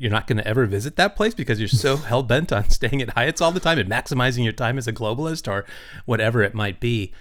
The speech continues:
The program is just, uh, very interesting, but different. And I think we'll go over it and give people tips on how to use it, uh, more effectively today if they're not so familiar with the Hilton program. But before we get started on that, I, I did wanna pick your brain on this trip that you took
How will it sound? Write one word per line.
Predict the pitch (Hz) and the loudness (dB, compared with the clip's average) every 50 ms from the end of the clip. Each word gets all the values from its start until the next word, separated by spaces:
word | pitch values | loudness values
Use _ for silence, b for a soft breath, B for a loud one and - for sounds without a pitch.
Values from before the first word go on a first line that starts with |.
| b b b b b b _ - - 156 - - | b b b b b b _ -18 -16 -14 -10 -8
The | 139 | -6
program | 120 - 170 185 175 - 156 143 135 | -4 -2 -2 -2 0 0 0 0 0
is | 127 117 101 - | 0 -2 -2 -4
just, | - - - 127 120 - - - - - | -6 -6 -2 -2 -2 -2 -4 -8 -12 -14
uh, | - - - - - - 120 | -16 -16 -16 -14 -12 -12 -10
very | 156 139 117 117 - 165 135 139 156 151 147 143 135 | -10 -10 -10 -12 -12 -8 -4 -2 0 0 2 0 0
interesting, | 127 - 131 120 113 117 101 - - 98 101 - | -2 -2 -4 -4 -4 -6 -6 -8 -8 -10 -6 -4
but | - 220 - | -4 -4 -2
different. | - 240 214 - - 87 92 - - | 0 -2 -2 -2 -4 -8 -8 -8 -4
And | - 131 120 | -2 -2 -2
I | 117 | -2
think | - 156 - | -2 -2 -4
we'll | 120 | -2
go | 104 120 | 0 0
over | 113 101 107 | 0 0 -2
it | 98 - | -4 -4
and | 131 127 104 | -4 -4 -4
give | 98 107 - | -4 -4 -4
people | - 110 104 - 113 | -4 -6 -6 -6 -8
tips | - - 104 - - | -8 -8 -6 -6 -6
on | 104 | -4
how | 95 104 101 | -4 -4 -4
to | 95 | -4
use | 98 98 98 95 - | -4 -6 -6 -6 -8
it, | - - - - b b b b b b b | -12 -14 -16 -20 b b b b b b b
uh, | 113 101 | -2 0
more | 101 127 127 | 2 2 2
effectively | 120 131 127 120 107 98 104 | 2 0 -2 -2 -2 -6 -6
today | - - 104 107 104 101 104 | -6 -6 -4 -2 -2 -2 -2
if | 107 98 - | -6 -8 -6
they're | - 110 101 | -4 -4 -2
not | 95 107 104 - | -2 -4 -6 -6
so | - - 110 | -6 -6 -6
familiar | 98 - 110 101 95 95 98 | -6 -6 -6 -6 -4 -4 -6
with | 92 87 | -8 -8
the | - 87 | -8 -8
Hilton | 98 101 92 92 | -8 -8 -8 -8
program. | - - 98 98 - 82 - - - - b b b b b b b b b | -8 -8 -8 -8 -10 -12 -16 -16 -20 -20 b b b b b b b b b
But | 165 - | -2 0
before | - - 240 269 | 2 2 2 2
we | 285 | 2
get | 180 113 - | 0 -2 -4
started | - 117 98 95 90 92 | -2 -2 -2 -2 -2 -4
on | 92 90 90 | -6 -6 -6
that, | 90 90 117 - - | -6 -6 -6 -6 -6
I, | 143 131 117 - | -6 -6 -6 -8
I | 131 123 | -8 -6
did | 120 117 185 233 233 | -2 0 0 0 0
wanna | 269 220 120 92 | 0 -2 -2 -4
pick | - - - 104 | -4 -4 -4 -2
your | - 104 98 | -4 -4 -4
brain | - 107 156 180 | -4 -4 -2 -2
on | 139 98 | -2 -4
this | 90 - | -4 -6
trip | - - - 233 254 - | -8 -6 -4 -4 -4 -4
that | - 120 104 | -6 -6 -6
you | 107 98 | -6 -6
took | - 110 101 - - - | -4 -4 -4 -4 -6 -8